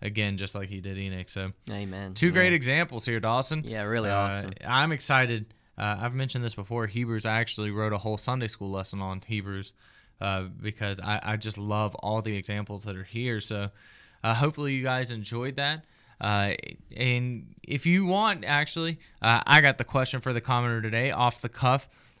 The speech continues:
Speaker 1: I want you to read the eleventh chapter of Hebrews. That's kinda your homework. And then I want you to tell me who is your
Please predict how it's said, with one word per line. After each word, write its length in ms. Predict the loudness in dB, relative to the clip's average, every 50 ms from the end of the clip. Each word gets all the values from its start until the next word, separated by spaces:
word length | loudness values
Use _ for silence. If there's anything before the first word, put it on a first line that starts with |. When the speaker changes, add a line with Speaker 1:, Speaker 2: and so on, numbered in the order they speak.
| _
Speaker 1:
I 120 | 2 4 4
want 320 | 6 4 4 2 2 0
you 100 | 0 2
to 60 | 2 0
read 440 | 2 2 2 2 2 0 -2 -2 0
the 240 | 0 2 2 2 2
eleventh 380 | 2 2 2 2 2 0 -4 -4
chapter 420 | 0 2 2 2 2 0 -2 -4
of 80 | -4 -2
Hebrews. 360 | -2 -2 0 0 0 0 0
That's 140 | 0 -2 0
kinda 220 | 2 2 2 2 2
your 120 | 2 0
homework. 460 | 0 0 0 0 2 0 0 -2 -2 -2
And 160 | 0 2 2
then 80 | 2 2
I 120 | 2 4
want 280 | 4 2 2 0 0 0
you 80 | 0
to 80 | 0 0
tell 220 | 0 0 2 2
me 140 | 2 0 0
who 260 | 2 2 2 2 2
is 340 | 4 4 4 4 4 4 2
your 460 | 2 4 4 4 4 4 2 2 -2